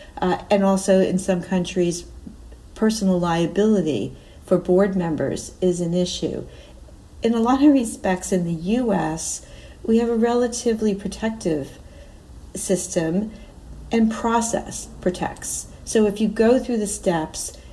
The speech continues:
and you, you make rational decisions, you seek advice from your advisors, and you properly exercise your business judgment,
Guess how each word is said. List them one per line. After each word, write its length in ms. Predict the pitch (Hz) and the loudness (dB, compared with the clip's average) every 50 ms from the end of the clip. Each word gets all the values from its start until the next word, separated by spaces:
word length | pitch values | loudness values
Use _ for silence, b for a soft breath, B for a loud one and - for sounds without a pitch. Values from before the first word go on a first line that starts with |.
| B B | B B
and 160 | 202 196 190 | 2 2 4
you, 240 | 185 185 185 185 - - | 4 4 2 0 0 -2
you 160 | 190 196 196 | -2 2 2
make 380 | 190 185 190 208 226 226 - - | 4 4 4 4 4 2 2 2
rational 540 | 196 208 185 185 185 185 - 202 185 185 175 | 2 4 4 4 2 0 0 0 0 0 0
decisions, 720 | 160 175 170 - - 175 165 170 170 165 156 151 - - - - | 0 -4 -4 -2 -2 -2 -2 -2 -2 -2 -2 -4 -6 -8 -10 -6
you 140 | 175 175 180 | -2 -2 -2
seek 400 | 180 - - - 226 233 226 233 | -2 -2 -4 -2 -2 0 0 0
advice 440 | 214 190 196 180 180 175 175 - - | 0 2 2 2 2 2 2 0 -2
from 200 | - 185 175 165 | -4 -4 -2 -2
your 180 | 160 165 160 | -2 -2 -2
advisors, 880 | 156 160 - 160 160 165 165 170 165 - - 151 143 131 143 - - B B B B B B | -2 -2 -2 -2 0 2 0 0 -2 -2 -4 -6 -6 -6 -8 -10 -10 B B B B B B
and 160 | 196 196 190 190 | 2 2 4 4
you 80 | 180 | 2
properly 560 | 185 - 202 202 208 208 220 214 208 196 185 | 2 2 2 2 2 2 2 0 2 4 4
exercise 580 | 180 180 175 - - 180 - - 175 170 165 - | 2 2 0 -2 -6 -6 -4 -4 -4 -2 -2 -2
your 100 | 175 165 | -2 -2
business 320 | 170 165 160 - 160 175 | -2 -4 -4 -4 -6 -6
judgment, 640 | - 240 254 277 277 277 208 185 175 165 160 127 - | -4 -2 0 0 0 0 0 -2 0 0 -2 -4 -6